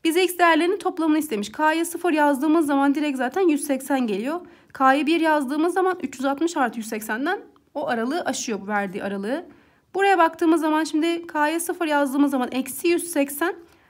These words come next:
ama bu aralıkta olmadığı için yüz, eksi yüz sekseni alamam. K'ya bir yazdığımız zaman da üç yüz altmış artı eksi yüz seksenden yine yüz seksen gelecek. Dolayısıyla bir tane yüz seksen kökü gelmiş oluyor burada. X değerlerinin toplamı da dolayısıyla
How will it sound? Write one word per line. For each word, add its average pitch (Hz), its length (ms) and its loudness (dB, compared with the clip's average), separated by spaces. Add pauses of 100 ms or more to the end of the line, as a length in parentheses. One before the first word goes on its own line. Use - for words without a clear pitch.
(120)
ama 269 200 -2
bu 330 100 2
aralıkta 320 300 0
olmadığı 330 280 2
için 381 200 2
yüz, 302 200 0
eksi 262 260 -2
yüz 302 120 -2
sekseni 330 320 -2
alamam. 262 360 2 (500)
K'ya 311 380 4
bir 381 120 4
yazdığımız 269 560 2
zaman 285 220 0
da 427 60 -4
üç 320 180 -6
yüz - 80 -14
altmış 339 320 2
artı 226 460 0 (240)
eksi 233 260 -4
yüz 247 140 -4
seksenden 226 500 -2
yine 403 240 2
yüz 254 140 0
seksen 208 380 -6
gelecek. 220 400 -6 (260)
Dolayısıyla 349 340 -2
bir 359 80 -2
tane 320 360 2 (160)
yüz 294 180 -6
seksen 311 360 -4
kökü 277 240 -6
gelmiş 277 460 2
oluyor 196 280 -4
burada. 269 300 -8 (380)
X 359 200 -2
değerlerinin 214 380 -2
toplamı 214 420 -4
da 349 180 -2
dolayısıyla 254 520 -4